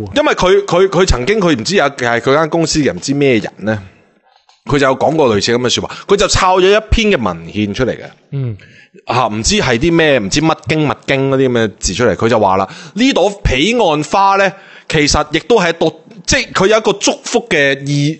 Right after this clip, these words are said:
Speaker 1: 嘅，嘅，嘅意思喺入邊嘅，
Speaker 2: 係。
Speaker 1: 就同陳雲所講嘅嗰個意思呢，係南轅北轍嘅。
Speaker 2: 係。
Speaker 1: 嚇，誒，噉於是乎我，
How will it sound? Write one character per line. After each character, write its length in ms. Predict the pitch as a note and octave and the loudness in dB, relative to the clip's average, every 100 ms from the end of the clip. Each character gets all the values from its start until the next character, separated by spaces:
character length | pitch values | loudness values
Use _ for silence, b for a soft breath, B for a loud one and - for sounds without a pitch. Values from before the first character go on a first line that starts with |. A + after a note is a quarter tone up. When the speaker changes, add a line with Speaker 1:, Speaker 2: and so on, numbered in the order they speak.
| _ | _
Speaker 1:
嘅， 240 | - D#3 D3+ | -2 0 0
嘅， 160 | D3+ D#3 | -2 -2
嘅 160 | D#3 D#3 | -2 -2
意 200 | D3+ D#3+ | 0 0
思 180 | - G3+ | 0 0
喺 180 | F3 D#3 | 0 2
入 40 | |
邊 260 | A#2+ G#2+ A2+ | 0 0 -2
嘅， 40 | |
Speaker 2:
係。 200 | - C3+ | -2 -2
Speaker 1:
就 120 | B2+ | 0
同 160 | G3 D3 | 0 0
陳 380 | - C#3 C3+ C#3 | 0 -2 0 2
雲 200 | C#3+ C3+ | 2 2
所 220 | F3+ A3+ | 0 0
講 240 | - C#3 | 2 2
嘅 160 | A3+ G3 | 2 0
嗰 180 | G3+ G#3 F#3 F3+ | 2 2 4 2
個 40 | F3+ | 2
意 140 | F3 | -2
思 220 | F#3+ - A3+ | -2 0 0
呢， 80 | A3 B B | 0 B B
係 60 | E3+ | 0
南 320 | C#3+ A#2+ B2+ | 2 0 -2
轅 180 | A#2 G#2 | -4 -4
北 100 | - | -6
轍 240 | - - B2+ | -4 -6 -4
嘅。 160 | - G2 - - | -4 -6 -6 -8
Speaker 2:
係。 220 | A#2+ G2+ F#2 - | -6 -6 -10 -4
Speaker 1:
嚇， 260 | A2 F2+ B B | -2 -2 B B
誒， 220 | - D4+ B3+ B B | -2 -2 -4 B B
噉 300 | A#3+ E4+ D#4 | -4 -2 2
於 40 | D#4 | 2
是 160 | G#3 | 2
乎 160 | C3 A2+ | 0 2
我， 180 | - | 2